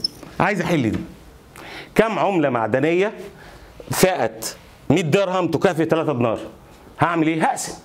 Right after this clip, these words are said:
بس في مشكلة عندي، ده، ده بالدينار وده بالدرهم، يبقى مضطر احول،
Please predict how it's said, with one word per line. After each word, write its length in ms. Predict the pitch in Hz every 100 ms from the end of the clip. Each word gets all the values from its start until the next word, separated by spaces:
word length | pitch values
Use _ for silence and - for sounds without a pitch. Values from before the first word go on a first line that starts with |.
| - - - -
بس 160 | 220
في 100 | -
مشكلة 300 | 277 220 254
عندي، 360 | 196 202 160 110 - - -
ده، 140 | 110
ده 80 | 110
بالدينار 560 | 147 135 143 139 175 160 131 - - - - - - - - -
وده 180 | 107 117
بالدرهم، 500 | 110 107 190 139 90 85 - - - -
يبقى 240 | 113 110
مضطر 340 | 117 117 185 165
احول، 360 | - 143 101